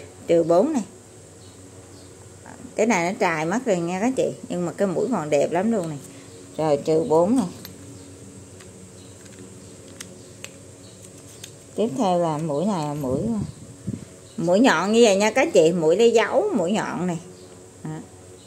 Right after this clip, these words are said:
Rồi. Tiếp theo là mũi này mà mũi, ờ, cũng cái mũi nhọn luôn nha các chị. Mũi sùi, mũi, ờ, mũi khoan, mũi taro gì vậy.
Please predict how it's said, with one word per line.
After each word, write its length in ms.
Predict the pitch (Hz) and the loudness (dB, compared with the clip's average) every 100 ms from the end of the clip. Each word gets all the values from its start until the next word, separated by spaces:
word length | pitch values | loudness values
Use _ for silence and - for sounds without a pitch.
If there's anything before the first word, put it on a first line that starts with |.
| - - - - - - - - - - - - - 233 | -20 -20 -20 -20 -20 -20 -20 -20 -20 -20 -20 -20 -18 -12
Rồi. 140 | 156 147 - - - - - - - - - - - - - - - - - - - - - - - - - - - - - - - - - - - - - - - - - - - - - - - - | -10 -10 -14 -18 -18 -18 -20 -20 -20 -20 -20 -20 -20 -20 -20 -20 -20 -20 -20 -20 -20 -20 -20 -20 -20 -20 -20 -20 -20 -20 -20 -20 -20 -20 -20 -20 -20 -20 -20 -20 -18 -18 -20 -20 -20 -20 -20 -20 -16 -6
Tiếp 140 | 220 | -4
theo 180 | 269 202 | 0 2
là 100 | 185 | 4
mũi 260 | 160 147 185 | 2 4 4
này 180 | 220 175 | 4 2
mà 140 | 160 | 0
mũi, 540 | 151 143 87 233 285 | 0 0 0 2 2
ờ, 280 | 220 190 180 180 | 2 0 -2 -2
cũng 240 | 160 226 | -2 2
cái 80 | 262 | 2
mũi 200 | 190 190 | 4 4
nhọn 320 | 220 139 175 | 4 4 4
luôn 180 | 202 214 | 4 4
nha 100 | 208 | 2
các 200 | 220 262 | 2 2
chị. 160 | 160 147 | 2 2
Mũi 220 | 151 196 233 | 2 2 4
sùi, 320 | 165 165 160 | 6 6 4
mũi, 300 | 156 156 202 | 4 4 6
ờ, 340 | 240 190 185 185 - - - - | 6 4 2 -2 -12 -18 -20 -10
mũi 160 | 170 175 - | -4 -2 2
khoan, 280 | 202 190 | 4 4
mũi 100 | 175 | 2
taro 420 | 180 214 190 196 190 | 4 4 8 8 8
gì 240 | 170 147 | 6 2
vậy. 140 | 151 | 2